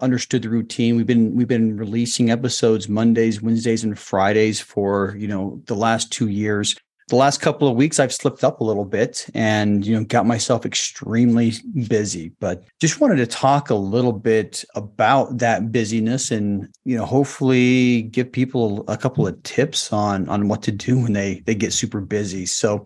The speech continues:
you know, I've got a couple of irons in the fire. You're always working on doing more, which, you know, may be a disorder or a problem. My wife thinks it is.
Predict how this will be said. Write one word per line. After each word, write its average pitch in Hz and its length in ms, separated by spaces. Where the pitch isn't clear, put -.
you 139 80
know, 131 80
I've 131 100
got 143 120
a 135 40
couple 143 300
of 120 80
irons 123 340
in 113 80
the 101 80
fire. 90 560
You're 92 140
always 110 680
working 123 400
on 107 160
doing 110 360
more, 113 320
which, - 340
you 123 80
know, 113 100
may 117 280
be 117 560
a 101 60
disorder 113 680
or 110 60
a 107 40
problem. 110 540
My 101 180
wife 104 300
thinks 117 220
it 107 100
is. 113 300